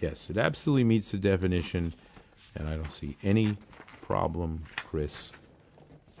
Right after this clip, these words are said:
with, with that holster. So there you go. Now, as far as this week's Gofu, the ever-popular Gofu,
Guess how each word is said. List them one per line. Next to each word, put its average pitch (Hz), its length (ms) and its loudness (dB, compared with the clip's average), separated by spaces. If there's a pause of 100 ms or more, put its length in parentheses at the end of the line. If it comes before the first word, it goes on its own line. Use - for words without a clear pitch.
with, 80 320 -6 (720)
with 80 300 -14
that 73 220 -10
holster. - 500 -14 (960)
So 69 400 -16 (880)
there 80 140 -6
you 69 180 -8
go. 92 320 -6 (1080)
Now, 90 320 -2 (300)
as - 100 -20
far - 380 0
as 104 420 4 (320)
this 92 540 4
week's 110 380 4 (260)
Gofu, 98 720 2 (300)
the 101 80 -4
ever-popular 98 800 -2
Gofu, 80 520 -10